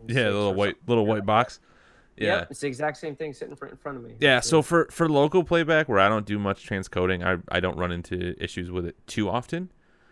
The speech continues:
Speaker 2: Um, and it's, it's kinda freed up that now it's like if my wife wants to watch something, she can watch it off the nas while I'm streaming, and it doesn't, it doesn't affect anything.
Speaker 1: Yeah.
Speaker 2: Which is always kinda
Speaker 1: So
Speaker 2: cool.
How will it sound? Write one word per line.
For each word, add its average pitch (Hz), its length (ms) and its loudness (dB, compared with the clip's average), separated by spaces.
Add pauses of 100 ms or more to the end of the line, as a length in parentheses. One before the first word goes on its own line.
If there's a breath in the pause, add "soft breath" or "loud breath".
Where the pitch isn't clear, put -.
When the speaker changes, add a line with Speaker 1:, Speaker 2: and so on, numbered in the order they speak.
(200 soft breath)
Speaker 2:
Um, 85 560 -2
and 90 140 -2
it's, 82 220 -6
it's 90 180 -8
kinda 87 200 -2
freed 90 280 -4
up 85 220 -2
that 82 240 -6 (120)
now 82 300 -8
it's 82 160 -12
like 85 160 -10
if 87 80 -12
my 85 140 -4
wife 85 260 -6
wants 85 200 -10
to 85 80 -6
watch 82 280 -8
something, 85 360 -12
she 87 140 -10
can 85 160 -14
watch 85 240 -10
it - 60 -12
off 85 100 -12
the 85 100 -14
nas 82 300 -14
while 87 220 -4
I'm 85 120 -8
streaming, 85 480 -6
and 87 80 -8
it - 80 -10
doesn't, 87 380 -10
it 90 80 -10
doesn't 87 220 -8
affect - 260 -14
anything. 85 340 -12 (840 soft breath)
Speaker 1:
Yeah. 113 300 -6
Speaker 2:
Which 107 100 -10
is 92 60 -8
always 90 200 -6
kinda 98 160 -6
Speaker 1:
So - 200 -2
Speaker 2:
cool. - 80 -14